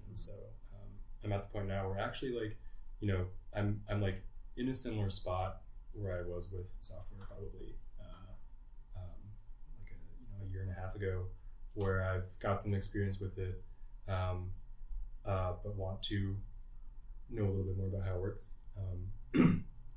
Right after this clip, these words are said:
<clears throat> sort of peek under some of the abstractions. And so, uh, more recently, it's just, like, learning theory.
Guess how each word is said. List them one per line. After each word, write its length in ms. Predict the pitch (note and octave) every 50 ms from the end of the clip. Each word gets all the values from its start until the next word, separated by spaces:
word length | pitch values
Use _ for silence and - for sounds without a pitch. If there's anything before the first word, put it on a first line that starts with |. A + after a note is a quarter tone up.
| - -
<clears throat> 340 | - - - - - - -
sort 180 | - - F#2+
of 80 | F2 - - - - - - - - - - - - - - -
peek 180 | - G2+ -
under 160 | F#2+ F#2+ F#2 F2+
some 160 | - G2 F#2+
of 80 | F2 F2+
the 60 | F#2
abstractions. 640 | F2 - - - - - - - G2+ G2 G2 - - - - G#2
And 100 | G2+ G2+
so, 120 | - G#2 - - - - - - - - - - - F#2+
uh, 240 | F#2 F#2+ F#2 F#2 F#2 - - - - - - - -
more 100 | A2+ A2+
recently, 400 | A2+ A2 G2+ G#2 G2+ F#2+ F2+ F2+
it's 160 | F2 E2+ - -
just, 240 | - - - -
like, 120 | - - - - - - - - - - - - - - - - - - - - - - - - - - -
learning 220 | G2+ F#2 F2+ E2+
theory. 340 | - F2 F2 E2+ F2 F2 F2+